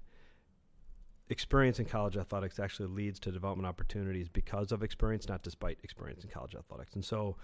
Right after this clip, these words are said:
you know, you guys, as an example, came to campus and you were looking for opportunities to develop as people and as students and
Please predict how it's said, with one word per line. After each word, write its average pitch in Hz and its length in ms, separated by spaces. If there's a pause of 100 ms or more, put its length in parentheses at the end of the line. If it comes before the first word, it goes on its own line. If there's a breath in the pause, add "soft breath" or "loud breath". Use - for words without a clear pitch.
(280 loud breath)
you 117 120
know, 104 240
you 135 140
guys, 98 360
as 104 140
an 107 60
example, 104 380
came 104 220
to 95 60
campus 101 560 (420 soft breath)
and 104 300
you 120 140
were 120 100
looking 110 240
for 104 140
opportunities 101 480
to 101 100
develop 98 400
as 95 80
people 98 640
and 92 120
as 95 220
students 98 680
and 98 200